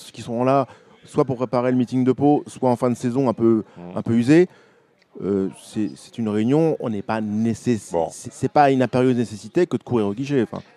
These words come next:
Speaker 2: Parce
Speaker 1: à
Speaker 2: qu'on
Speaker 1: moins, à
Speaker 2: respecte
Speaker 1: moins de
Speaker 2: nos auditeurs, on
Speaker 1: Voilà.
Speaker 2: va passer. Voilà, ils
Speaker 1: Voilà.
Speaker 2: feront comme ils veulent.
Speaker 1: Voilà.
Speaker 2: Euh, Mont-de-Marsan,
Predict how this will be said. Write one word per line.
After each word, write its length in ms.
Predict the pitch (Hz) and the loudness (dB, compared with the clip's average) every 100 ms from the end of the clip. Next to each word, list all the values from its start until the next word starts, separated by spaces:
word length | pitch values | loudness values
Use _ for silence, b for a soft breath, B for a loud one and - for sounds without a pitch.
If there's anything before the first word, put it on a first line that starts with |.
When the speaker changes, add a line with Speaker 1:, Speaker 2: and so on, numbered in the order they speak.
| _ | _
Speaker 2:
Parce 140 | 170 107 | -4 0
Speaker 1:
à 40 | |
Speaker 2:
qu'on 60 | 127 | 2
Speaker 1:
moins, 60 | |
à 20 | 123 | 2
Speaker 2:
respecte 180 | 123 123 | 2 2
Speaker 1:
moins 80 | 135 | 2
de 80 | |
Speaker 2:
nos 60 | 131 | 0
auditeurs, 460 | 123 120 117 143 123 | -4 -6 0 0 2
on 40 | |
Speaker 1:
Voilà. 120 | 120 | 2
Speaker 2:
va 60 | 120 | 2
passer. 340 | 110 - 95 78 | 0 -2 -10 -6
Voilà, 220 | 87 78 | -6 -6
ils 100 | 80 | -6
Speaker 1:
Voilà. 180 | 90 117 | -6 -6
Speaker 2:
feront 100 | 120 | -4
comme 120 | 98 | -6
ils 120 | 98 | -6
veulent. 240 | 85 76 69 B B | -6 -8 -8 B B
Speaker 1:
Voilà. 160 | 76 82 101 | -12 -6 4
Speaker 2:
Euh, 340 | 110 110 113 | 6 6 6
Mont-de-Marsan, 600 | 123 139 131 - 107 95 | 0 0 0 0 -4 -4